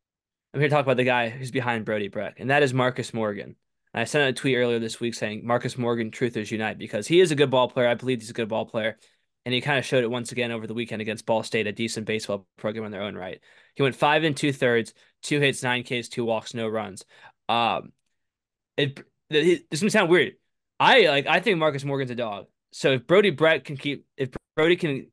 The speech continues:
pitch into the fifth inning and keep the walks down, uh, I think Iowa's not that far behind Wake Forest in terms of the top one-two punches in the country. Marcus Morgan is legit. He's gonna,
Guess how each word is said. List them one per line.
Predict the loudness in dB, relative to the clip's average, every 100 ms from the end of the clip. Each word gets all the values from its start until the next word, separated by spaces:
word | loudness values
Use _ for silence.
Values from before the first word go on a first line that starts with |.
| -4
pitch | -4 -2
into | -4 -2
the | -2
fifth | 0 0
inning | 2 2 -2
and | -4
keep | -6
the | -2
walks | -2 -2 -2
down, | -2 -2 -6 _ _ _ _ _ -8
uh, | -8 -8 -14 _
I | 0 4
think | 4
Iowa's | 6 4 4 0 -4 -6
not | 0 0 2
that | 0 2
far | 0
behind | 0 -2 -2 -4
Wake | -6
Forest | -4 -6 -6 -8
in |
terms | -6 -6 -6
of | -10
the | -10
top | -2 2 2 0
one-two | -4 -4 -10 -12 -8
punches | -6 -6 -8
in | -8
the |
country. | -8 -10 -10 -16 -18 -20 -20 0
Marcus | 4 4 4
Morgan | 4 4
is | 2 2
legit. | 0 2 4 4 2
He's | -6 -2
gonna, | -2 -4